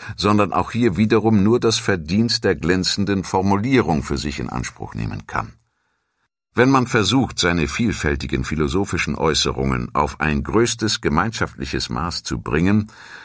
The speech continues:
so dürfte sich die Forderung nach möglichster Freiheit aller Lebensbetätigungen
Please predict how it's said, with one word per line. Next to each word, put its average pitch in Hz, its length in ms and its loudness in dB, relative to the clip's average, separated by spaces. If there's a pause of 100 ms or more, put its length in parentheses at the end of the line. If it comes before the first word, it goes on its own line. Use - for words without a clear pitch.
(100)
so 104 140 0
dürfte 127 380 2
sich 113 260 0
die 107 140 2
Forderung 113 580 4
nach 101 220 0
möglichster 110 520 0
Freiheit 85 720 -2
aller 80 220 2
Lebensbetätigungen 67 1400 -2